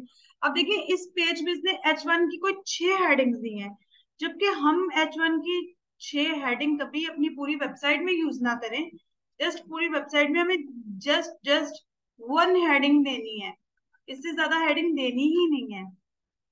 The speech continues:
जेपीईजी, ठीक है, वही same के इसको हमने हंड्रेड परसेंट विड्थ, विड्थ कर देनी है और हंड्रेड परसेंट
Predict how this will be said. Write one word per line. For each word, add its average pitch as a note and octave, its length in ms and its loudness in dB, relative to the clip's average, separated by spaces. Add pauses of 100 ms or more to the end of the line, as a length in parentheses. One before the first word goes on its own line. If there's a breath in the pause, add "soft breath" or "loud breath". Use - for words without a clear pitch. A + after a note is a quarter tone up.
(560)
जेपीईजी, A#3 1600 -10 (760)
ठीक D4 120 -6
है, - 180 -10 (560)
वही C4+ 280 2
same C#4+ 320 0 (520)
के C4 280 0
इसको B3+ 220 -6
हमने A#3 220 -6
हंड्रेड A#3+ 420 -2
परसेंट C#4 380 -2
विड्थ, C#4 220 -4 (340)
विड्थ B3+ 200 -2 (140)
कर C4 140 0
देनी C4 360 0
है C4 200 4
और A3+ 280 -4
हंड्रेड A3 220 -6
परसेंट A3+ 360 -6